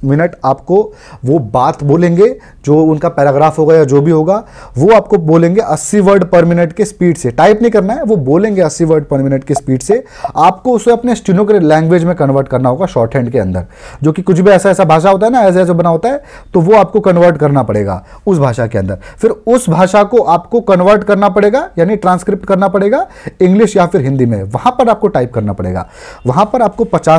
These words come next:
मिनट में इंग्लिश और पैंसठ मिनट में हिंदी टाइप करना पड़ेगा, जो आपको वो लोग दिए होंगे, जो दस मिनट में बोले होंगे ना, वो आपको इतने देर में टाइप करना पड़ेगा। आपको समझ में आया? ये था हमारा फेज टू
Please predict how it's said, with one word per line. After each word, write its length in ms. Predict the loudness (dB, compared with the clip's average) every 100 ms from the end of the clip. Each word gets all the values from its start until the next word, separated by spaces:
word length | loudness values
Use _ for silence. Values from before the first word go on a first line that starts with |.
| 2
मिनट 200 | -2 0
में 120 | 0
इंग्लिश 340 | 0 0 0 -2
और 120 | -4
पैंसठ 420 | -2 -2 -2 -2
मिनट 220 | -2 -2
में 140 | -2 -2
हिंदी 260 | 0 0
टाइप 240 | 0 -2 -2
करना 200 | -2 -2
पड़ेगा, 240 | -2 -2
जो 180 | 0 0
आपको 260 | -2 -2
वो 60 | -2
लोग 160 | 0 0
दिए 140 | 0
होंगे, 220 | 0 -4 -8 -16 -18 -4
जो 60 | 0
दस 200 | 0 0
मिनट 180 | -2 0
में 100 | 0
बोले 200 | 2 2
होंगे 200 | 0 -2
ना, 80 | -2
वो 100 | -2
आपको 300 | -2 -2 -4
इतने 200 | -4 -4
देर 140 | -4
में 140 | -6
टाइप 240 | -6 -6 -4
करना 240 | -6 -4
पड़ेगा। 400 | -6 -4 -6 -8 -20 -20 -20 -20 -20 -20 -20 -14 -10
आपको 180 | -8
समझ 200 | -4 -2
में 80 | -2
आया? 120 | -4 -6 -18 -20 -20 -6
ये 200 | 0 0
था 140 | 0 -4
हमारा 380 | -2 -2 -4 -6 -20 -18 -4
फेज 280 | -2 -2 -4
टू 200 | -6